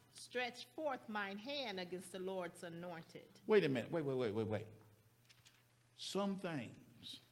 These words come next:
Speaker 2: some situations are anointed by God.
Speaker 1: Mm-hmm.
Speaker 2: Ooh. You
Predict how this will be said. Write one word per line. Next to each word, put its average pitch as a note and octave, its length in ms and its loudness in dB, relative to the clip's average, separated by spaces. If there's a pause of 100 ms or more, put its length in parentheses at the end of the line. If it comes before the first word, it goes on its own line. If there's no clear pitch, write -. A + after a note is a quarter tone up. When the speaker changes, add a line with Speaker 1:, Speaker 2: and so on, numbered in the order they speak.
(1200)
Speaker 2:
some E3+ 160 -4
situations C3 880 -4 (1120)
are B2 160 6
anointed B2 480 6
by B2 140 2
God. A2+ 240 0 (520)
Speaker 1:
Mm-hmm. - 1500 -12
Speaker 2:
Ooh. E3 180 0 (4000)
You G3+ 640 2